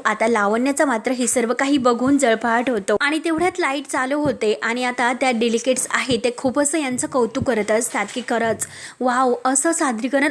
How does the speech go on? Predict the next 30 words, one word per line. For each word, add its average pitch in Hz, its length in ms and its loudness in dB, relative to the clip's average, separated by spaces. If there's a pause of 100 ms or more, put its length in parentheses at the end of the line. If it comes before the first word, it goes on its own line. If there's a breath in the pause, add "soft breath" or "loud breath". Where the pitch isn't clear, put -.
आतापर्यंत 269 600 0
आपण 269 380 0
बघ-" 240 100 2
बघितलं 233 300 0
नव्हतं. 208 360 2
तेव्हा 285 180 2 (100)
ईश्वरी 330 400 2
सर्वांना 320 440 2
म्हणते 302 240 2
की, 294 180 0
"सर 311 300 4
आणि 269 320 2
मॅडम, 262 400 4
ही 294 140 2
आमची 269 340 2
महाराष्ट्रीयन 285 580 2
संस्कृती 254 520 0
आहे. 240 340 0
हे 370 80 6
फक्त 359 320 -2
दागिने 302 480 2
नाहीत 320 360 0 (140)
आणि 285 220 -2
ह्या 311 160 0
फक्त 285 220 -4
साड्या 247 400 2
नाही. 262 300 0
हा 294 220 2
एक 339 320 2
आहे 294 300 0